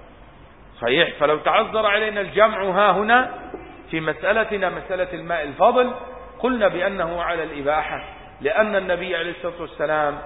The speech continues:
ثبت أنه توضأ بفضل ميمونة، ومعلوم أن زواجه من ميمونة قد إيه؟ قد تأخر، فهي آخر أزواجه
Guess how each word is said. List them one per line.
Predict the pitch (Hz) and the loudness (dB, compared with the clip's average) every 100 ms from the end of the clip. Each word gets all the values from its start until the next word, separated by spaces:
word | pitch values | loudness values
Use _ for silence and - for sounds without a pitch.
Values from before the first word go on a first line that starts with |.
| - - - - | -16 -18 -10 -2
ثبت | 220 202 - | 0 0 0
أنه | 185 185 165 156 | 0 -2 -4 -6
توضأ | 156 165 175 175 196 185 | -6 0 0 2 4 4
بفضل | 165 147 185 185 190 | 0 0 0 0 -4
ميمونة، | 196 190 202 220 233 - - - - | -4 -4 0 2 2 -2 -10 -16 -10
ومعلوم | 139 156 139 131 180 214 | -8 -4 -4 -2 -4 -4
أن | 196 165 147 | -6 -6 -6
زواجه | 147 175 180 165 | -2 0 0 -2
من | 160 156 151 | -6 -10 -10
ميمونة | 147 160 170 147 | -10 -8 -6 -4
قد | - 151 | -2 -2
إيه؟ | 156 160 - - - - - | -4 -6 -10 -18 -20 -18 -6
قد | 143 - | -6 -4
تأخر، | 147 151 180 180 160 151 | -2 0 0 0 2 2
فهي | 147 127 147 143 | 0 -4 -4 -2
آخر | 135 135 160 190 208 | -2 -4 -4 -4 -2
أزواجه | 180 175 139 117 | 0 4 4 4